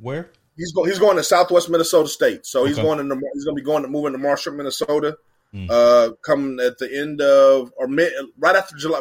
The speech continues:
Speaker 2: Fourth of July, he's gonna be moving out there, uh, working out with the team, getting ready for the season, and then also, uh, continuing to study at Summer Bridge. So
Speaker 1: Yeah.
Speaker 2: he's just really, he's be-, he's really being passionate about his academics, which I'm, I'm very, I'm more impressed with than anything.
Speaker 1: Yeah.
Speaker 2: Uh,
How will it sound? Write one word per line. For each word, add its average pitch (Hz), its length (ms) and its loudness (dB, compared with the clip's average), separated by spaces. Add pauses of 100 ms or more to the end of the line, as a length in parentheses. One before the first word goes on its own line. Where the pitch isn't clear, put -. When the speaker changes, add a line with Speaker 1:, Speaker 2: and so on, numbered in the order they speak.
Speaker 2:
Fourth 165 200 -2
of 135 60 -18
July, 131 240 -4
he's 123 120 -10
gonna 127 100 -8
be 127 80 -8
moving 123 300 -10
out 113 160 -6
there, 117 260 -6 (640)
uh, 117 140 4
working 123 260 -2
out 117 120 -2
with 117 80 -8
the 117 80 -20
team, 120 320 -8
getting 113 220 -4
ready 113 140 -4
for 113 120 -16
the 104 80 -12
season, 113 520 -6
and 104 120 -10
then 104 120 -8
also, 104 480 0 (440)
uh, 104 100 2
continuing 110 460 -4
to 104 100 -4
study - 580 -2
at 104 60 -2
Summer 107 260 -2
Bridge. 107 460 -2
So 98 220 0
Speaker 1:
Yeah. 90 120 -10 (320)
Speaker 2:
he's 135 140 -4
just 139 140 -4
really, 143 320 2 (120)
he's 135 140 -10
be-, 131 320 -4
he's 139 180 0
really 165 220 2
being 151 260 0 (120)
passionate 135 380 0
about 120 220 2
his 113 140 -2
academics, 113 600 -4
which 113 140 -10
I'm, 104 280 -8
I'm 110 160 -12
very, 113 280 -2
I'm 120 120 -8
more 123 100 0
impressed 117 320 -4
with 117 100 -12
than 98 140 -8
anything. 120 540 -6 (100)
Speaker 1:
Yeah. 92 180 -12 (180)
Speaker 2:
Uh, 107 240 4